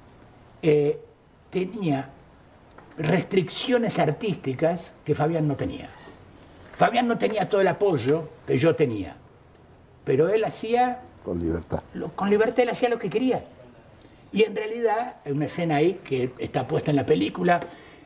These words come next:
Speaker 1: que él pasa y filma y grita, "Corten", como si hubiera,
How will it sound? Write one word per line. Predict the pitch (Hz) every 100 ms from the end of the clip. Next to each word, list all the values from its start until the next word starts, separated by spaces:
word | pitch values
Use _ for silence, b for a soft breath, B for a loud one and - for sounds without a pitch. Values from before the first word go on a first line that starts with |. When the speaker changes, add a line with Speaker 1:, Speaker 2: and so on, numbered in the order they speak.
| B -
Speaker 1:
que | 160 226
él | 247 233 _ -
pasa | 247 240 - 190 208
y | 165
filma | 139 - 233 196 180 180
y | - 165
grita, | 233 240 175 -
"Corten", | 262 240 180 170 180
como | 170 165 160
si | - 175
hubiera, | 185 226 208 220 -